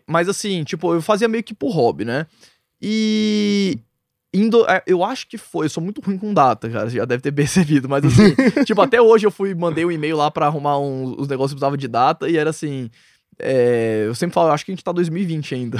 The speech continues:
Speaker 1: <laughs> Tipo, "Não, mudei, eu
Speaker 2: Mas
Speaker 1: comp-,
Speaker 2: é,
Speaker 1: eu
Speaker 2: mas,
Speaker 1: comprei uma
Speaker 2: porra.
Speaker 1: passagem pra dezembro de dois mil e vinte."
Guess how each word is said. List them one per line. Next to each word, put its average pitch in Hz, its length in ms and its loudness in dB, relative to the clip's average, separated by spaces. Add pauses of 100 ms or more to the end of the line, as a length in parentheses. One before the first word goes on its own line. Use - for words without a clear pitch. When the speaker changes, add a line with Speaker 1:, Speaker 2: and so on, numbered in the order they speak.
Speaker 1:
<laughs> 202 140 6
Tipo, 170 360 2 (380)
"Não, 240 240 4
mudei, 180 320 4
eu 202 80 6
Speaker 2:
Mas 285 180 6
Speaker 1:
comp-, 359 120 6
Speaker 2:
é, 247 400 6
Speaker 1:
eu 190 40 6
Speaker 2:
mas, 247 120 4
Speaker 1:
comprei 240 160 6
uma 269 60 6
Speaker 2:
porra. 277 100 6
Speaker 1:
passagem 240 240 4
pra 233 100 0
dezembro 220 340 2
de 233 60 -6
dois 202 160 6
mil 170 160 0
e - 20 0
vinte." 208 400 -2